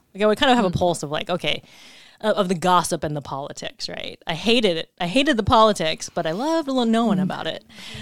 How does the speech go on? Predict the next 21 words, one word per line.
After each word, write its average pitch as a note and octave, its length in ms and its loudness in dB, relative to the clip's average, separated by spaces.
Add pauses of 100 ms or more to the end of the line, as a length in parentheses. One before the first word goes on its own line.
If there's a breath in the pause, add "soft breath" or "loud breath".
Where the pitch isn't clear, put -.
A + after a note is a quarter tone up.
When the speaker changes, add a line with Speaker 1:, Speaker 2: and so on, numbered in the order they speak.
Speaker 2:
What's G3 260 0
the F#3 80 4
Speaker 1:
Um, F3 40 2
Speaker 2:
goss? G#3 640 -2
Speaker 1:
yeah. F#3 420 -6
What's G#3+ 220 -6
the A3 120 -10
hot G3 320 -6
goss? G3 540 -8
What's - 180 -10
the G3 120 -6
water G3 260 -6
cooler D4+ 360 -2
Speaker 2:
<laughs> F#3 120 -6
Speaker 1:
talk, - 260 -8
you F#3+ 100 -8
know? F3 360 -4 (100)
And, G3 300 -4
um, E3 460 -4 (200)
and G3 160 -8
so G3+ 440 2